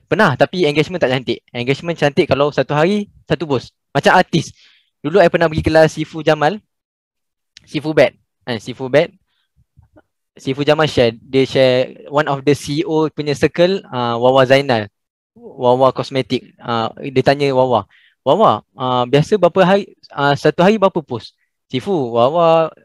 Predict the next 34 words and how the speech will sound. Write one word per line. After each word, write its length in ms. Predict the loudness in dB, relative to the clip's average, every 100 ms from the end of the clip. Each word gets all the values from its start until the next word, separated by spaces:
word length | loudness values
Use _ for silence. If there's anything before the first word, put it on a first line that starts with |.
| -2
I 160 | 0
lupa." 340 | 0 2 2 2
Tapi 320 | -2 -2 -4
dia 60 | -6
punya 100 | -6 -2
point 160 | -2
macam 100 | 0 0
ni 80 | 2
lah. 160 | 0 -4 _ _
"Sifu, 480 | -12 -8 -8 -8 -6
uh, 320 | -2 -2 -2
Wawa 400 | -2 0 0 2
biasa 240 | 0 0
post 240 | -6 -4 -2
satu 160 | 0
hari 160 | 0 2
satu, 480 | 0 -2 -8 -6 -4
satu, 320 | -4 -2 -2 -2 -4
satu 260 | -2 -2 -2
post 240 | -6 -4 -2
je 80 | 0
dekat 160 | 2
I 80 | 2
G. 80 | -2 -8 -10 _ _ _
Sebab 180 | -4 -2 0
kalau 340 | 0 0 -2 -6 _ _
tak 140 | -2
boleh 100 | 0
banyak 220 | -2 -2
sangat, 180 | -4 -4 -6
nanti 240 | -4 -4
engagement 320 | -2 -2 -2
tak 100 | -4
cantik." 300 | -4 -6 -10